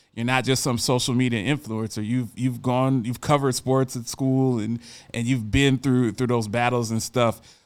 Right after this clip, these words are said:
What does it take, uh, to, to kinda keep you motivated and keep you going?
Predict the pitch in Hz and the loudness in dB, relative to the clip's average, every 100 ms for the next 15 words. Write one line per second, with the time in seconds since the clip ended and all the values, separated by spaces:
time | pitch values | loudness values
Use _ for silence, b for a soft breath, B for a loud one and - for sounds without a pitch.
0 | b - 127 220 226 175 147 - 165 160 | b -4 4 6 6 6 2 2 4 4
1 | 104 - - - 131 131 123 120 - 135 | 2 -8 -20 -8 2 4 4 2 0 0
2 | 117 127 117 147 143 - - 165 - 139 | 0 -4 -2 0 0 -2 -4 -4 0 0
3 | 120 127 135 127 123 123 110 101 139 120 | 2 2 2 0 0 -2 -4 -4 -4 -2
4 | 123 110 127 127 123 117 | -2 0 2 2 2 -2